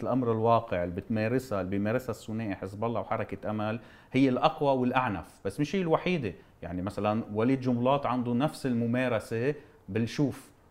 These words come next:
بس إنه بترتدي طابع أكثر، آه، انفتاحًا، لأنه هو بنقي معارضين عادة، آه، يترشحوا، مما بيعطي طابع تعددي.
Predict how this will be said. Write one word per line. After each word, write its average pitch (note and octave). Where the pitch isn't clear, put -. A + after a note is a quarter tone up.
بس A2
إنه B2+
بترتدي C#3+
طابع C3+
أكثر، A#2+
آه، F#2+
انفتاحًا، A#2+
لأنه B2
هو C#3
بنقي B2
معارضين G#2+
عادة، A2
آه، F#2
يترشحوا، A#2+
مما A#2+
بيعطي C3
طابع B2
تعددي. G2